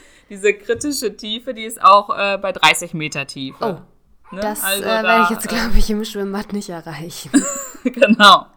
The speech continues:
Speaker 1: Ab dreißig Meter geht's dann nur noch bergab.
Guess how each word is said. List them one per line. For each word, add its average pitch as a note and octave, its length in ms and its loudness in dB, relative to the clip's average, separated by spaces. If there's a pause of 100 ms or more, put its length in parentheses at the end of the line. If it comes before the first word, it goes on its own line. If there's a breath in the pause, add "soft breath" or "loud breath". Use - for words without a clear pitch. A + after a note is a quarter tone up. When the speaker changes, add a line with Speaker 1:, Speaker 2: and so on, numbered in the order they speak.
(140)
Speaker 1:
Ab F#3+ 180 6
dreißig F#3+ 340 2
Meter G3 280 -6
geht's F3+ 380 -14
dann F3 140 -10
nur E3 80 -12
noch D#3+ 140 -14
bergab. - 420 -14